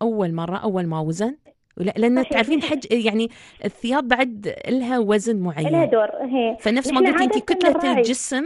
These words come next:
Speaker 2: <laughs>
Speaker 1: أنتي بتشيكين عليها فبنعرف، بس واحد يشيك في البيت أو في مكان
Speaker 2: مهم.
Speaker 1: ما عنده جهاز كتلة الجسم.
Speaker 2: آه، صحيح. إذا حتى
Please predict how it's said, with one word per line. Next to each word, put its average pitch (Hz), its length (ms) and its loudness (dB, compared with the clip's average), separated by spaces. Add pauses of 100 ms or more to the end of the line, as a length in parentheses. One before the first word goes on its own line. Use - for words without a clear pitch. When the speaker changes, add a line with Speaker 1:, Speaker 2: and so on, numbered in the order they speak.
(200)
Speaker 2:
<laughs> 403 180 0
Speaker 1:
أنتي 359 180 2
بتشيكين 254 580 2
عليها 202 280 2
فبنعرف، 196 680 0
بس - 320 -6
واحد 247 300 -2
يشيك 208 400 -4
في - 60 -8
البيت 180 320 -2
أو 165 400 -6 (320)
في - 220 -6
مكان 202 400 0
Speaker 2:
مهم. 208 140 6
Speaker 1:
ما 220 120 4
عنده 190 380 0
جهاز 175 360 -6
كتلة - 340 -14
الجسم. - 360 -12 (1120)
Speaker 2:
آه، 269 200 0
صحيح. 294 360 2
إذا 247 140 4
حتى 415 280 0